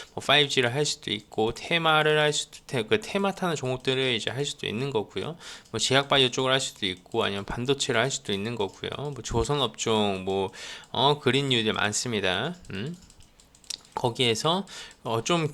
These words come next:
크-, 큰 그림을 봐줄 수 있을 만한, 어, 그런 부분은 바로 대북주다.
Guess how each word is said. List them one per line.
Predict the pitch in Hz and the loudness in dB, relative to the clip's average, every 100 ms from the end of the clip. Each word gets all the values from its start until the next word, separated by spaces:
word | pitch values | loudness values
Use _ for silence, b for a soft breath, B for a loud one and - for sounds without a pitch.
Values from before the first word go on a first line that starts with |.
| - | -4
크-, | - - - | -8 -8 -10
큰 | - 247 | -2 2
그림을 | 247 233 214 185 | 4 6 6 4
봐줄 | - 117 | 2 -2
수 | 131 - | -2 -4
있을 | 101 - 117 | -4 -2 0
만한, | 104 98 107 165 - - - | 0 0 -2 -6 -12 -18 -4
어, | 104 104 104 | 0 0 2
그런 | 120 147 139 | 2 2 2
부분은 | 113 107 101 139 160 | -2 -2 -2 -4 -4
바로 | 98 143 180 - _ - - | -2 -2 -4 -12 _ -20 -14
대북주다. | - 113 - 110 98 98 | -12 -10 -8 -8 -8 -10